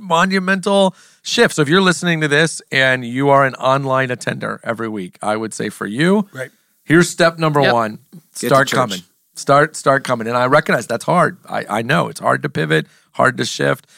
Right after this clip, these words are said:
Speaker 1: That's why we'd say that's the only thing we're asking you. Start there.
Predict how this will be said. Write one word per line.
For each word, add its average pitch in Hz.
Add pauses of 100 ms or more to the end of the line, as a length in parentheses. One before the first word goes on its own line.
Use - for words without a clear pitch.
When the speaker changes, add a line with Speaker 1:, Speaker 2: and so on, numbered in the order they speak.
(140)
Speaker 1:
That's 143
why 143
we'd 139
say 131
that's 135
the 139
only 139
thing 139
we're 139
asking 147
you. 95
Start 135
there. 120